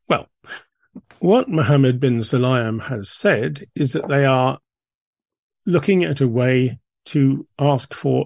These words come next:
expressions of interest. That doesn't mean they're accepting entries. That means they want people to put forward a dossier to see if there's enough interest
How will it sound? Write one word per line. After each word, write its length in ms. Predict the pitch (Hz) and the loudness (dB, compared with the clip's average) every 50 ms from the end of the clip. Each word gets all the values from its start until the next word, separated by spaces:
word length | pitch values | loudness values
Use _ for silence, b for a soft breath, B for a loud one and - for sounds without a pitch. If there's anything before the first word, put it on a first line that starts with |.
| - 147 | -2 -6
expressions 680 | 151 147 - - - - 151 139 - - 160 156 143 160 | -8 -6 -8 -14 -2 -2 -2 -2 -2 -2 -2 -2 0 0
of 200 | 151 143 147 - | -2 -2 -4 -2
interest. 480 | - 180 190 - - 151 107 92 - - | 0 0 0 2 0 -2 -2 -2 -2 -6
That 180 | 117 - - | -6 -4 -2
doesn't 200 | - 185 202 196 | -4 -2 -2 0
mean 160 | 170 160 156 | 2 2 2
they're 140 | 139 135 143 135 | 4 2 2 0
accepting 480 | - - - 151 - - - 139 131 | 0 -2 -4 -4 -4 0 0 2 2
entries. 480 | 131 131 139 - - 101 87 - - _ B B B B B B B B B B B B B B B B B _ _ _ _ - | 2 0 -2 -2 -6 -8 -8 -8 -16 _ B B B B B B B B B B B B B B B B B _ _ _ _ -2
That 180 | 151 156 - 269 | -2 -2 0 2
means 320 | 175 143 143 143 139 - | 4 4 6 6 4 4
they 100 | 151 139 | 2 2
want 300 | 135 143 156 180 - _ | 4 4 2 2 -2 _
people 320 | - 143 135 120 143 147 135 | 2 2 2 4 2 2 2
to 200 | 131 127 139 143 _ - | 2 0 -2 -4 _ -2
put 160 | - 226 - | -2 -2 -2
forward 300 | - - 180 160 160 143 | 0 -2 2 2 4 2
a 40 | 139 | 2
dossier 680 | 123 135 139 135 135 - - 131 110 113 143 208 147 - _ _ _ _ _ _ _ _ _ _ _ _ _ _ _ _ _ _ _ _ _ - | 2 2 0 0 0 0 -2 -2 0 0 0 -2 -2 -4 _ _ _ _ _ _ _ _ _ _ _ _ _ _ _ _ _ _ _ _ _ -8
to 120 | - 127 113 | -4 -2 -2
see 240 | - - 160 156 143 | 0 2 4 4 4
if 100 | 131 - | 4 2
there's 220 | - 139 120 110 | 2 0 2 2
enough 400 | 131 131 147 147 147 139 - - - | 4 4 4 4 4 2 0 -4 -2
interest 760 | 170 165 175 165 139 - 127 110 123 139 - - - - - | 2 2 2 2 0 -2 -2 -2 -2 -4 -6 -6 -14 -14 -18